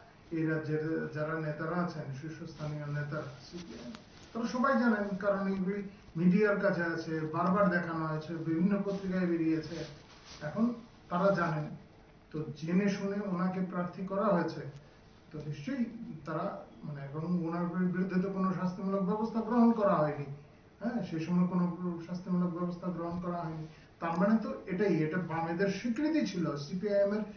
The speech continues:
স্বীকৃতি ছিল এই সমস্ত বিষয়ে। যেহেতু স্বীকৃতি আছে, তাহলে ধরে নিতে হবে সিপিআইএম সেই সমস্ত কলা কৌশল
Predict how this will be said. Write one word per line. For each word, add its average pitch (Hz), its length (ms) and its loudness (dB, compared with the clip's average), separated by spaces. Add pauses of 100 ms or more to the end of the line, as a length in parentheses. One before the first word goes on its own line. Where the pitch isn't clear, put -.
(180)
স্বীকৃতি 233 560 2
ছিল 180 220 4
এই 170 60 2
সমস্ত 160 340 -2
বিষয়ে। 143 380 -6 (480)
যেহেতু 196 380 6
স্বীকৃতি 226 520 2
আছে, 147 320 -2 (300)
তাহলে 196 240 2
ধরে 240 280 6
নিতে 262 120 2
হবে 247 420 6 (260)
সিপিআইএম 226 500 4
সেই 220 200 0
সমস্ত 220 340 0
কলা 214 300 2
কৌশল 220 480 2